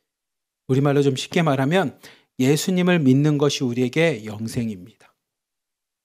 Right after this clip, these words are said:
어떤 예수님을 믿는 겁니까? 하나님께서 자신이 만든 백성들,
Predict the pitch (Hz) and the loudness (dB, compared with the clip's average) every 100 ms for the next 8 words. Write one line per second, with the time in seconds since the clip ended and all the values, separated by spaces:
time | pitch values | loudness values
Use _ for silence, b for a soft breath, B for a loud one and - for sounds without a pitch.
0 | _ _ - 135 185 175 156 147 180 185 | _ _ -8 -2 2 4 2 2 2 4
1 | 143 151 165 175 175 240 185 - b b | 4 2 2 0 2 0 0 -6 b b
2 | b - 202 196 185 170 160 156 160 147 | b -4 -2 0 -2 -2 -2 2 2 2
3 | - 170 175 208 196 202 202 196 156 151 | 0 -2 0 0 0 2 2 2 0 0
4 | 165 170 127 127 143 - 147 120 107 | 0 0 -2 -2 -4 -2 -4 -4 -8